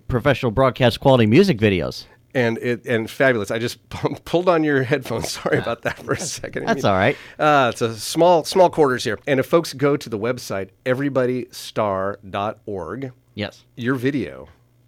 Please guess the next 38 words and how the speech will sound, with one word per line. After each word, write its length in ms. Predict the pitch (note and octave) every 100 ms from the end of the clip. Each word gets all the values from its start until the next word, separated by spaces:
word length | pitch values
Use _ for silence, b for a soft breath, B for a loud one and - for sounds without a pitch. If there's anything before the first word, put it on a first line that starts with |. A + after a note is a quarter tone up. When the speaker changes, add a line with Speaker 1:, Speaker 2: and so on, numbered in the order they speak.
| _ _ _
Speaker 2:
can 140 | A#2
Speaker 1:
Yeah. 60 | G2
Speaker 2:
be 40 |
seen. 400 | G2 C3+ A2+ E2+ - _ _ -
Speaker 1:
I 80 | G#2+
just 240 | G#2 C3+
haven't 280 | D#3 C#3+ C#3
met 180 | C#3 F#2+
you 100 | G2
yet. 260 | F2+ C#2 - _ -
Speaker 2:
That's 300 | F#2+ E2+ -
it. 240 | A2+ F#2 -
And 180 | G#2
you 120 | G2+ G2+
look 240 | A2 - G2
dashing 580 | A2 G#2+ G#2+ B2+ B2 C3+
in 160 | G#2
all 140 | F#2+ G#2
the 80 |
locales 640 | G2 F#2+ - G2 G2 A2 G#2+
around 240 | F#2 F#2
Northern 280 | F#2 F#2+ F#2+
California. 520 | G2+ F#2+ F2 G2 G2+
It's 100 | A2
a 60 | D#2+
great 180 | F2+ E2+
video, 320 | F#2 G2+ C#3
and 80 | G#2+
I 140 | F2+
hope 260 | F2+ A2 -
folks 300 | A2+ G#2 A#2+
will 80 |
go. 260 | A2 C#3 G#2 -
By 140 | D#3+
the 80 | G#3
way, 160 | A3 D3+
that 420 | A2+ F3+ B3+ - _ _ _
website, 600 | B2+ F#3+ G#3 A#2+ G2+ G2